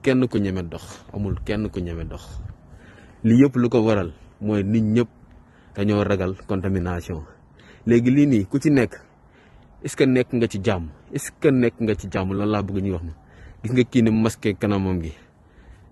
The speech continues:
ci kaw ba ci suuf, ah? Gis nga kii ni masqué kanamam ci kaw ba ci suuf. Nit ñi kenn ñemewul dox. Man instant yi génn bi ma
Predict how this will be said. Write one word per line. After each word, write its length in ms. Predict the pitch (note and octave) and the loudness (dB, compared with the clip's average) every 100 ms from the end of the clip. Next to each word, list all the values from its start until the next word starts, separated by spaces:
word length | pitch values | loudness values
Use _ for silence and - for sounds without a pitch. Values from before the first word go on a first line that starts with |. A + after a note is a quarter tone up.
| - | -20
ci 120 | - | -8
kaw 160 | - A2+ | 0 2
ba 100 | A2+ | 2
ci 100 | A#2+ | -2
suuf, 260 | A2+ A#2 F2 - - - _ - - _ _ - | -2 -2 -4 -8 -20 -20 _ -20 -20 _ _ -4
ah? 200 | G#2 D3+ - - - - | -2 -2 -6 -20 -20 -8
Gis 100 | A2 | -4
nga 80 | A#2+ | -2
kii 140 | A#2+ | 0
ni 100 | A2+ | 2
masqué 380 | A2+ A2+ - A#2 | 2 0 2 0
kanamam 380 | G#2 A2 G#2 F2 | 2 2 2 0
ci 80 | - | -4
kaw 160 | B2 G#2+ | -2 0
ba 80 | A2 | 0
ci 100 | A#2 | -2
suuf. 200 | A2 E2+ - - - - - - - _ - | -4 -6 -10 -20 -20 -20 -20 -20 -20 _ -2
Nit 140 | B2+ C3 | 2 2
ñi 140 | A#2+ | 2
kenn 280 | - C3+ C3+ | 4 4 6
ñemewul 480 | B2 A2+ G#2 G2+ F#2 | 4 4 2 0 -2
dox. 160 | G2 - - - _ _ _ - - - _ | -6 -6 -14 -20 _ _ _ -20 -20 -20 _
Man 160 | A#2+ A2+ | 0 2
instant 280 | C3 C3+ B2+ | 4 4 4
yi 60 | A2 | 4
génn 140 | B2 B2 | 4 4
bi 80 | |
ma 160 | A#2+ A#2 | 4 0